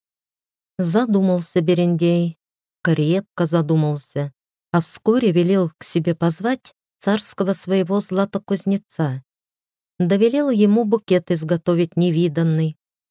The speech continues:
из цветов каменных, и чтобы сирень обязательно была, и тюльпаны,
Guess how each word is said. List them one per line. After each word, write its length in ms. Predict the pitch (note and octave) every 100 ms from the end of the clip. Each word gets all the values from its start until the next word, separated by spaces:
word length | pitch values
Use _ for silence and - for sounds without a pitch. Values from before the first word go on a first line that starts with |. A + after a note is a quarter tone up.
| _ _ _
из 140 | F3+ -
цветов 720 | - F#3 - A3 G#3 - _
каменных, 680 | F3+ F3+ D3+ C#3 C3+ C3 - _ _ _ _ _ _ -
и 60 |
чтобы 380 | D#3 - F3 E3+
сирень 500 | - E3+ E3+ B3+ E3
обязательно 680 | D#3+ G#3+ F#3 D3 D#3 D#3 D#3+
была, 400 | E3+ E3+ E3+ E3 _ _ _ _ -
и 60 | F3
тюльпаны, 760 | E3+ D3+ - D#3 G#3 G3 F3+